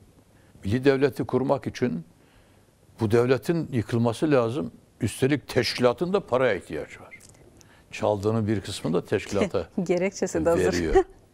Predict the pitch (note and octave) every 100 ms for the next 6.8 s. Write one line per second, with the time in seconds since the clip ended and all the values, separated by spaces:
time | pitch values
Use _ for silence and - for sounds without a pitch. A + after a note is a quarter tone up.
0 | - F2 D#2+ D#2 F#2 D3+ - - - -
1 | - - F#2 G#2 B2 - - - G2 -
2 | B2 A2 A#2 A2+ - G#2+ A2 G#2 - F#2+
3 | - A#2 F#2 F2 - F2 D#2+ A#2+ F3+ -
4 | - - - - - - - - G2 G2+
5 | A2+ G#2+ A#2 C#3 A#2+ F#2+ A2+ B2 G2 G2
6 | G2+ G2 - B2 G#2 D2+ D2